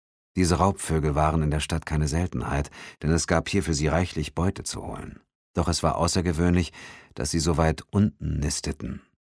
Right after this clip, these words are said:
Rhyme, so unsentimental wie ein Wissenschaftler nur sein konnte, vor allem ein Kriminalforensiker wie er, empfand diese Anwesenheit der Tiere gleichwohl auf kuriose Weise als tröstlich.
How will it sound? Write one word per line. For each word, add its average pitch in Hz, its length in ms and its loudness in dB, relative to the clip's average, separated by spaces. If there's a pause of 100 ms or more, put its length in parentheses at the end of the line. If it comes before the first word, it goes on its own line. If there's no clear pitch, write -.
(580)
Rhyme, 92 440 4
so 85 160 -2
unsentimental 76 840 2
wie 65 120 -4
ein 65 160 -4
Wissenschaftler 80 560 0
nur 69 120 0
sein 82 260 2
konnte, 82 340 0 (420)
vor - 160 -8
allem 95 220 2
ein 85 160 0
Kriminalforensiker 78 1200 0
wie 67 140 -2
er, 76 300 0 (460)
empfand 90 300 0
diese 101 220 0
Anwesenheit 87 600 2
der 85 100 0
Tiere 82 320 -2
gleichwohl 85 600 0
auf - 300 -4
kuriose 78 680 2
Weise 78 340 0
als 80 220 -6
tröstlich. - 720 -6